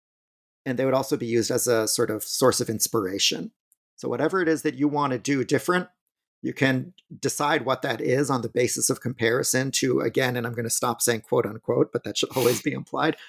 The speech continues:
quote unquote primitive people and primitive culture. Um, and then you can begin to develop those ideas. And that first really took off in the context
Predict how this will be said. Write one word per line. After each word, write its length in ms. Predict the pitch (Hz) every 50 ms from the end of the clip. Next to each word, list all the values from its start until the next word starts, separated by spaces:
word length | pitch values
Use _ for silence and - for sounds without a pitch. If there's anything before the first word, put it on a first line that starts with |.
| - _ _ _ -
quote 160 | - 160 156
unquote 360 | 147 135 123 - - 156 135 -
primitive 360 | - 160 131 120 117 113 -
people 260 | - 131 131 - 135
and 100 | 131 120
primitive 320 | - - - 117 - - - _
culture. 420 | - 135 135 - - 160 151 147 _ _ _ _ _ _ _ _ _ _ _ _ _ _ -
Um, 400 | 120 117 117 117 113 117 120 - _ _ _ _ _ -
and 200 | 143 131 131 123
then 220 | 107 135 131 127 127
you 120 | 120 123
can 200 | - 139 135 110
begin 420 | - - 117 - - 135 127 123
to 120 | 120 - 123
develop 420 | 107 117 113 120 110 110 113 -
those 180 | - - 110 113
ideas. 560 | 110 107 - - - - - 156 156 151 - -
And 120 | 160 147 147
that 240 | 175 175 170 -
first 380 | - - - 160 156 - - - -
really 480 | 120 143 156 170 170 151 131 113 110
took 240 | - - - 127 -
off 360 | - 123 120 110 117 120 -
in 80 | - 123
the 140 | 113 - - 110
context 500 | 123 120 - 117 120 117 - - - -